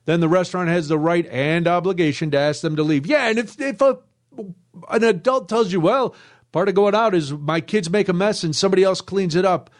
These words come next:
No, w-, servers, waiters and waitresses are not your slaves. They're not your employees. They're bringing you food that you order.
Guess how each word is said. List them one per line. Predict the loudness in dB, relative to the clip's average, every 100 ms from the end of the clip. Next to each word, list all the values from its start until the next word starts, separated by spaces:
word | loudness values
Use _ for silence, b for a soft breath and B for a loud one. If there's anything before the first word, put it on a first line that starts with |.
| b b
No, | 0 2 2 0 -8
w-, | -12 -12 -14 _ _ _ -6
servers, | 0 2 2 2 2 0 -4 -8 _ _ _
waiters | 2 4 4
and |
waitresses | 2 0 -2 -2 0
are | 0
not | 0 2
your | 2
slaves. | 2 -2 0 2 4 2 0
They're | -2
not | 0 2
your | 4
employees. | 2 0 -2 2 2 0 -6 -12 -16 _ _ _ _ _ _ -2
They're | 0 2 0 -4 _ _ _ _ -14
bringing | -4 -2 0 0
you | 2 2 2
food | 0 0 0
that | 0
you | 2
order. | 4 4 2 -4